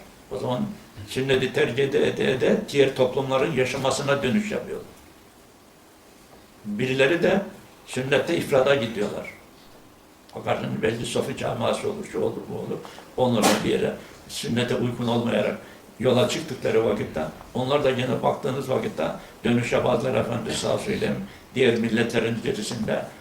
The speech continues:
efendim ruhbanlar, Rabbaniler gibi bir yaşantı meydana götürür. Onun tek kurtarıcı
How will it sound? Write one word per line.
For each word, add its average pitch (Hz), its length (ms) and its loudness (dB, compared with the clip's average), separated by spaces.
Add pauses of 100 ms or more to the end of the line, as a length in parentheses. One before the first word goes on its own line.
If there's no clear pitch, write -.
(220)
efendim 113 400 0
ruhbanlar, 123 540 0
Rabbaniler 120 720 0
gibi 147 320 -4 (200)
bir 127 120 -4
yaşantı 131 500 2
meydana 117 380 -2
götürür. - 440 -8 (840)
Onun - 260 -8
tek - 200 -4
kurtarıcı 104 600 -2